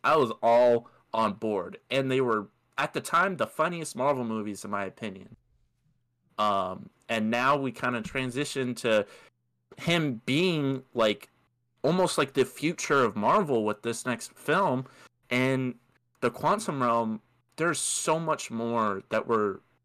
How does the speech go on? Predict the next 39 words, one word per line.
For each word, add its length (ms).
like, 180
starting 320
to 120
learn 320
about 380
it 160
and 140
how 220
it 120
ties 460
in 380
with, 280
like, 240
Endgame, 640
with 120
time 320
travel 720
and 180
alternate 460
dimensions 640
and 100
everything. 420
It 160
kinda 260
seems 380
like 200
everything 880
that 160
revolves 520
around 280
Marvel 520
is 160
gonna 300
revolve 400
around 260
the 140
Quantum 440
Realm 240
now. 340